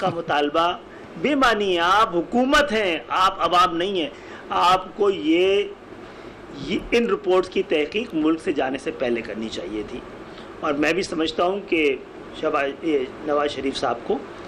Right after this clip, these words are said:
अगर वादा करके गए थे वापस आने का, तो वादा पूरा किया जाना चाहिए।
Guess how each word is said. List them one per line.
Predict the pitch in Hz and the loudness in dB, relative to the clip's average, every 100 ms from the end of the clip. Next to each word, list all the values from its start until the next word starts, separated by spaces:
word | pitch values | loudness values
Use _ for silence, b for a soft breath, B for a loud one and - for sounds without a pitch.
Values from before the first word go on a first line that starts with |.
| - - | -14 -8
अगर | 147 143 | -2 0
वादा | 131 123 139 | 2 2 2
करके | 139 127 123 | 0 0 0
गए | 120 123 | -2 -2
थे | - - - - - | -2 -4 -10 -16 -10
वापस | - 127 147 - | -4 -2 -2 -4
आने | 113 123 | -6 -6
का, | 202 | -4
तो | 202 | -2
वादा | 139 113 113 | 0 0 -2
पूरा | - 127 117 | -2 -2 -2
किया | - 113 | -2 -4
जाना | 98 - 95 | -4 -8 -10
चाहिए। | - - | -10 -10